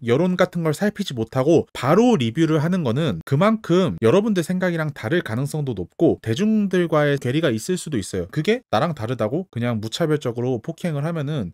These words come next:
그건 좀 아니라고 봐. 그냥 바로바로 리뷰 안 하고 라이브 방송 끝난 다음에 한 이틀 동안 여론 수립하고 사람들이 어떤 말을 제일 듣고 싶어 하나 그 데이터 수집한 다음에 거기에 맞게 대본 짜가지고 유튜브 마-,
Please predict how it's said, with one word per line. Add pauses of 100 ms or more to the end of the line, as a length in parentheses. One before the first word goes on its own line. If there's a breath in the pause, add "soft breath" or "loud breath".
(120)
그건
좀
아니라고
봐.
그냥
바로바로
리뷰
안
하고
라이브
방송
끝난
다음에
한
이틀
동안
여론
수립하고
사람들이
어떤
말을
제일
듣고
싶어
하나
그
데이터
수집한
다음에
거기에
맞게
대본
짜가지고
유튜브
마-,